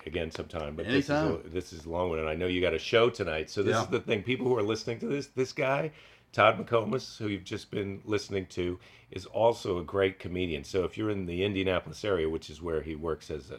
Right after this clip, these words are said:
Speaker 1: as an officer, you get a chance to see him probably pretty often at Morty's, right?
Speaker 2: Yeah, I'm Morty's a lot.
Speaker 1: And then, uh,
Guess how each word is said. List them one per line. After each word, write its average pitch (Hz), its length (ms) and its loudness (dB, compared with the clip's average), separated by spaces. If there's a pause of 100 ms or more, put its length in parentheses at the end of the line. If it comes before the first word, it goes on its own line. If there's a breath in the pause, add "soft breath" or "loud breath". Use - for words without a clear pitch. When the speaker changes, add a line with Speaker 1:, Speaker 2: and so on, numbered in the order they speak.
(160)
Speaker 1:
as 78 120 -10
an 80 80 -4
officer, 82 540 0 (380 loud breath)
you 85 140 -8
get 90 120 2
a 82 80 0
chance 85 300 -2
to 85 80 -10
see - 160 -6
him 80 100 -2
probably 85 300 0
pretty 80 260 -4
often 85 280 2
at 73 60 -6
Morty's, 85 500 0
right? 80 180 0
Speaker 2:
Yeah, 110 260 6 (100)
I'm 117 140 -4
Morty's 104 320 -2
a 98 60 -4
lot. 95 280 0 (180)
Speaker 1:
And 90 260 2
then, 90 400 4
uh, 85 420 2